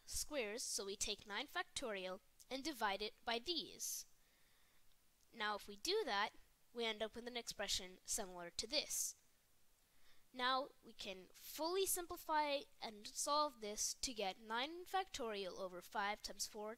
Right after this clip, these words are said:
times four times three times three times three times two times two times one is forty-two. And that, my friends,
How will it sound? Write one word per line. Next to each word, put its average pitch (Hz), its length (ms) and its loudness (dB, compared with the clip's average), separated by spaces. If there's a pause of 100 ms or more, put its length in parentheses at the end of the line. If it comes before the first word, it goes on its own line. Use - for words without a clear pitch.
times 190 240 -4
four 208 280 -6 (120)
times 185 180 -8
three 285 260 -4
times 330 260 -4
three 269 240 -6
times 262 320 -6
three 185 340 -12
times 196 260 -4
two 294 180 -4 (120)
times 311 240 -2
two - 340 -10
times 202 260 -10
one 240 320 -2 (440)
is 392 140 0
forty-two. 208 540 -4 (1300)
And 208 140 -8
that, 294 200 10 (160)
my 214 120 -4
friends, 185 600 -4